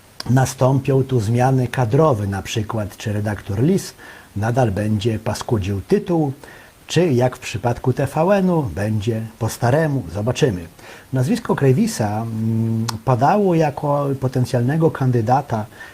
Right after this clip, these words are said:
na ministra finansów w ekipie Trumpa. Być może nastąpi jakiś przełom właśnie także w tej kwestii, aczkolwiek musimy tego po prostu sobie <laughs>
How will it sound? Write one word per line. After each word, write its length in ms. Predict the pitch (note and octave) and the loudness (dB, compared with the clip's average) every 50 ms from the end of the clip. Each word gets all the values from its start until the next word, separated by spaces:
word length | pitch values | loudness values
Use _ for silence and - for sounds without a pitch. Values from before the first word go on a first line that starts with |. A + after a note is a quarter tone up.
| - - - | -12 -6 -2
na 160 | A#2 B2 C#3 | 0 2 2
ministra 480 | C3+ B2 A#2 B2 A#2+ - - B2 A#2 | 4 4 2 2 0 -2 -2 -4 -4
finansów 680 | G#2 - B2 A2 A2 A2 A2 G#2+ - - A2+ G2+ F#2+ F2+ | -2 -2 -2 -2 0 -2 -2 -2 -2 -2 -2 -2 -2 -2
w 40 | |
ekipie 540 | G#2+ G#2 - - A2+ G#2+ A2 - G#2 G#2 G2+ G2+ - - - - - - - - - - - - - - - | -4 -4 -2 -2 -4 -2 -2 -2 -4 -4 -4 -8 -12 -18 -20 -20 -20 -20 -20 -20 -20 -20 -20 -20 -20 -6 0
Trumpa. 560 | - C#3 D3 C#3 B2 G#2+ F#2 - - - - - - - - _ _ - | 2 4 4 4 2 0 -4 -8 -12 -16 -18 -18 -20 -20 -20 _ _ -2
Być 240 | G#2+ D#3+ G#3+ - - | 0 0 0 2 4
może 480 | C3+ C3+ C#3 C3 B2+ D3 E3 F3 E3+ E3 E3 - - - - - - - - - - - - - | 4 6 6 6 4 4 2 0 -2 -4 -8 -10 -14 -20 -20 -20 -20 -20 -20 -20 -20 -20 -8 -4
nastąpi 540 | A#2+ - - - - - B2 B2 B2+ A#2+ B2+ | 0 0 0 0 0 0 2 2 2 2 0
jakiś 280 | B2 A2+ - A#2+ - - | -2 -2 -2 -4 -6 -6
przełom 480 | - - - B2+ A2 A2 A2+ A#2+ B2 | -8 -6 -2 0 0 2 2 0 0
właśnie 460 | G#2+ F#2+ G2 G2+ G2 - - - G2+ F#2+ | -2 -2 -2 -4 -4 -6 -8 -8 -10 -8
także 460 | F#2+ F#2+ F#2 F#2 F2 F2 G2 F#2+ F#2 - - - - - - - - - - - | -8 -8 -8 -6 -6 -8 -8 -10 -10 -14 -18 -20 -20 -20 -20 -20 -20 -20 -20 -8
w 60 | - | -4
tej 160 | - A2+ F#2+ | -2 -2 -2
kwestii, 480 | - - - B2+ C3 B2+ - - - C3+ | -2 -4 -2 0 0 0 -2 -2 -4 -4
aczkolwiek 680 | G#2 G2 - - - - G2 F#2+ F#2 - G2+ F#2 - - - - - - - - - - - - - - - - - - - - - - - - - - - - | -4 -6 -8 -8 -8 -8 -6 -6 -6 -8 -8 -10 -10 -14 -18 -20 -20 -20 -20 -20 -20 -20 -20 -20 -20 -20 -20 -20 -20 -20 -20 -20 -20 -20 -20 -20 -20 -20 -12 -6
musimy 500 | A2+ A2+ A2 - - - F#2+ F#2+ G2+ G#2 | -4 -2 -2 -2 -4 -4 -4 -4 -4 -4
tego 320 | G#2 G2+ G2 F2+ F2 F#2+ F#2 | -6 -6 -6 -6 -6 -8 -8
po 140 | - G#2+ F#2+ | -8 -8 -8
prostu 420 | - F#2 F#2 F2+ - - - G#2 | -8 -8 -10 -10 -10 -12 -12 -10
sobie 360 | - - F#2+ F2+ F#2+ F#2+ G2 - - - - - - - - - - - - - - - - | -8 -8 -8 -6 -6 -8 -8 -10 -12 -18 -20 -20 -20 -20 -20 -20 -20 -20 -20 -10 -8 -2 2
<laughs> 140 | D3 C3 A2+ | 2 2 2